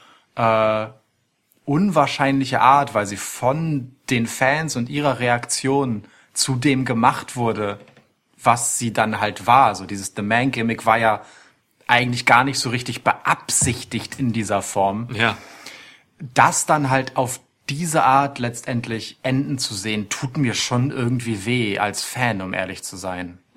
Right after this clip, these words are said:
Speaker 2: Ey,
Speaker 1: Weil
Speaker 2: Mann,
Speaker 1: es halt mal
Speaker 2: ja.
Speaker 1: sowas Schönes, Natürliches, Authentisches, organisch Gewachsenes war und es jetzt einfach halt zu einer, ja, wirklich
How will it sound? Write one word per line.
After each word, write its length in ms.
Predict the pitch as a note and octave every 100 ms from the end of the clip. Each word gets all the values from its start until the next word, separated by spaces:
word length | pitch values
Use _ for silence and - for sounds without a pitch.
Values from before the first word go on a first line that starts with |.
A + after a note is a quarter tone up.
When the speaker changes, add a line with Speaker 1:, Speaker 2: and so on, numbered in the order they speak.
| _ -
Speaker 2:
Ey, 100 | C3 B2+
Speaker 1:
Weil 40 |
Speaker 2:
Mann, 180 | B2+ C3
Speaker 1:
es 120 | A#2
halt 140 | C#3+
mal 100 | C#3
Speaker 2:
ja. 40 | B2
Speaker 1:
sowas 320 | C#3 D3+ -
Schönes, 580 | - - D#3+ F3 D#3 -
Natürliches, 600 | C3 B2 D3+ D#3 C3+ A#2+
Authentisches, 800 | B2 A#2+ C3+ D3+ E3 C3 C3 -
organisch 560 | A#2+ A2 B2 D3+ D3 -
Gewachsenes 720 | A2+ B2+ C#3+ - A2 G2+ G#2
war 360 | G2+ A2 A#2+ - - - - -
und 180 | - A#2
es 140 | G#2+ -
jetzt 260 | B2 B2+
einfach 520 | C3+ B2 B2 A#2+ -
halt 340 | - B2 B2 - - - -
zu 200 | - -
einer, 340 | A#2+ A#2+ B2 - _ _ _ _ _ _ -
ja, 380 | A2+ D3+ A#2 G#2 -
wirklich 440 | B2 C#3 C#3 A#2